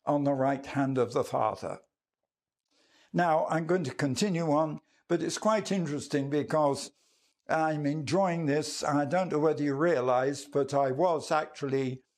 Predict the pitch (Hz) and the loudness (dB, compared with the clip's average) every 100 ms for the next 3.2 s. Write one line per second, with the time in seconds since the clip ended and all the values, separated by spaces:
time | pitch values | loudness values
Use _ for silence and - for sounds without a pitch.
0 | _ _ _ - 135 - 143 131 123 - | _ _ _ -4 -4 0 0 0 -2 0
1 | 185 175 - - 151 139 _ _ - - | 0 0 -4 -2 -2 -2 _ _ -14 -2
2 | 151 135 131 131 - _ _ - 139 151 | 2 2 2 0 -4 _ _ -4 0 2
3 | 143 | 0